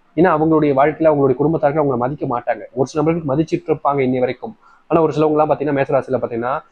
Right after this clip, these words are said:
எவ்வளவு விஷயங்கள் நல்லது செய்வாங்க குடும்பத்துக்காக, எல்லாருக்கும், எல்லாரும் குடும்பத்துல நல்லா இருக்கணும், குடும்பம் தான் எனக்கு முக்கியம் அப்படின்னு நிறைய விஷயங்களை குடும்பம், குடும்பம்னு இவங்க எல்லாமே மேசம் வந்து குடும்பத்தையே நோக்கி பாய்ஞ்சிருக்கும். ஆனா இவங்க எவ்வளவுதான் மேஷராசி மேல அன்பு, பாசம் எல்லாமே வச்சாலும், மத்தவங்க இவங்க மேல அதே அன்பு, பாசத்தை வைக்க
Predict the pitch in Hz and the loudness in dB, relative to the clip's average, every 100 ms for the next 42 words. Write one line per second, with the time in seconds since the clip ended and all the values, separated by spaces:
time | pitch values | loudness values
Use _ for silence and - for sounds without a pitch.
0 | _ - 143 190 208 185 175 151 165 160 | _ -4 2 2 2 0 0 2 2 2
1 | 147 147 147 147 147 139 143 151 135 135 | 0 0 0 -2 -2 0 0 2 0 0
2 | 139 147 120 135 151 143 151 139 127 131 | 0 -2 0 0 0 0 -2 0 0 0
3 | 127 123 - _ - 151 151 151 147 123 | -2 -8 -10 _ -2 0 2 0 -2 -4
4 | 131 143 123 127 151 123 165 180 147 147 | -6 -4 -2 -2 -2 -2 0 0 0 -2
5 | 151 139 147 143 139 147 160 143 123 147 | -2 0 -2 0 -2 0 -2 -2 -2 -4
6 | - _ _ 120 139 147 170 151 139 139 | -6 _ _ 0 2 4 2 0 -2 -2
7 | 139 143 139 147 147 156 131 131 120 117 | -2 2 2 2 2 2 0 0 0 0
8 | 113 - 101 _ _ _ _ _ _ _ | -6 -14 -18 _ _ _ _ _ _ _
9 | _ 156 147 165 175 _ _ 143 143 131 | _ -2 0 -2 -8 _ _ 2 4 2
10 | 151 170 190 151 147 165 151 139 135 123 | 2 2 2 0 0 0 -2 -2 -2 -2
11 | 123 127 131 117 120 135 117 117 127 135 | 0 0 2 0 0 -4 -4 -2 -2 -2
12 | 110 113 107 143 - _ _ 131 127 190 | -6 -6 -6 -8 -14 _ _ -6 -2 2
13 | 185 143 131 120 120 123 104 123 120 110 | 4 4 2 2 2 0 0 -2 -2 -2
14 | 113 104 - 113 - | -4 -4 -4 -10 -10